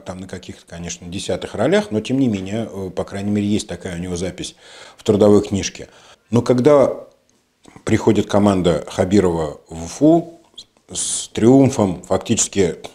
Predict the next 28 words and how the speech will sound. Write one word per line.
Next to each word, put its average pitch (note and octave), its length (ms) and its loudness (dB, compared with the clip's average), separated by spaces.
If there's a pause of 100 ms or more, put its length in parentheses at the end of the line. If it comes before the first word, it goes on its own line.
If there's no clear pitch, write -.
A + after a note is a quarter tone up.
враг, G#2 500 0 (180)
я F#2+ 120 -6
имею G2 180 -2
в F#2 40 -2
виду F#2+ 100 0
Хамитов, G2 480 -2
повержен, F#2+ 720 2 (460)
а, F#2 140 -2
враги A#2 640 4
трепещут, G#2+ 880 2 (260)
и G#2+ 240 4
в G#2 120 0
их A#2+ 120 0
руках, G#2+ 380 2
значит, F#2+ 320 -8
принятие, G2+ 720 -2 (160)
э, F2+ 360 -12
решения G#2+ 540 0
о F#2+ 40 0
судьбе G2+ 420 -2
там F#2+ 240 -4
целой A2 360 4
огромной G#2 540 0
армии, G#2+ 540 -2 (460)
а, F2 220 -8
чиновников, G#2+ 880 0
э, F#2+ 240 -4
попадаются G#2+ 920 2